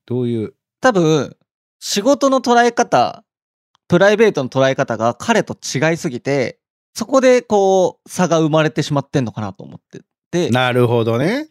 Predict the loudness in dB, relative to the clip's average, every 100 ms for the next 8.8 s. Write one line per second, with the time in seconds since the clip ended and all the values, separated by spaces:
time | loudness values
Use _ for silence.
0 | _ -18 -8 -6 -4 -6 -10 -10 -12 -10
1 | -10 -10 -8 -6 -2 0 0 -4 _ _
2 | 0 0 2 2 2 0 2 2 2 -2
3 | -2 -2 0 0 0 -2 -2 -4 -8 -10
4 | -16 -14 -12 -12 -12 _ -20 -6 -4 -2
5 | 0 2 2 0 -2 -6 -6 -8 -4 -2
6 | 0 0 0 -2 -2 -4 -2 -2 0 -2
7 | -2 -2 -2 -4 -6 -8 -10 -12 -16 -16
8 | -20 -20 -16 -16 -16 -18 -16 -16